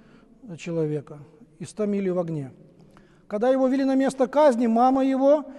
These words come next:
шла за ним, одетая в белую одежду. Что такое мама-христианка? Она не будет выкупать, э, любой ценой сына своего из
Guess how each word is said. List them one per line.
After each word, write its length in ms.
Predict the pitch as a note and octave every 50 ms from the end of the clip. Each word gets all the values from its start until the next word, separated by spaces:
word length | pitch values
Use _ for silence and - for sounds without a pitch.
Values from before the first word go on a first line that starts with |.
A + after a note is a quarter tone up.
| - - -
шла 280 | - - A#3+ C4+ C#4 A3+
за 120 | A#3+ B3
ним, 200 | B3+ C#4+ C#4+ C4
одетая 340 | A#3+ G#3+ B3+ B3+ B3+ A#3 A3
в 60 | G#3+
белую 340 | G#3 A#3 A#3 G#3+ G3+ G3 F#3+
одежду. 360 | F#3 E3 D3+ C#3 B2 C#3 C3 - - - - - - - - - - - _ _ _ _ _ _ _ _ _ _ _ _ _ _ _ _ _ _ _
Что 100 | - A#3
такое 180 | A3 A#3 A#3 B3
мама-христианка? 840 | A#3+ B3 A#3 G3+ - - G3 F#3+ - - G3 F3 D#3+ C#3 A#2+ - - - - - - - - - _ _ _ _ _ _ _ _ _ _ _
Она 400 | E3 E3+ F#3+ G#3 A#3+ B3+ C4 C4
не 160 | A#3+ A#3+ A#3+
будет 300 | A3+ D#4+ D4+ D4 A#3 E3+
выкупать, 640 | F3+ A3+ A3 B3 A3+ F#3+ A#3+ A#3 G3 D#3+ - - - - - - - - - - - _ - _ _
э, 220 | C#4+ A#3 G3+ G3 G3+
любой 300 | G#3+ A3 G#3 A#3+ A#3 A3+
ценой 520 | A#3 A#3 A#3 A#3 A3 G#3 F3 D#3 C#3 - - - C#4 - A#3+ A#3 F#3+
сына 300 | - A#3+ B3 A3+ G#3+ G3
своего 480 | - - G3 G3+ G3+ G3+ G3 G3 F#3 G3+
из 360 | A3 A3 G#3 F#3 D3+ C3 -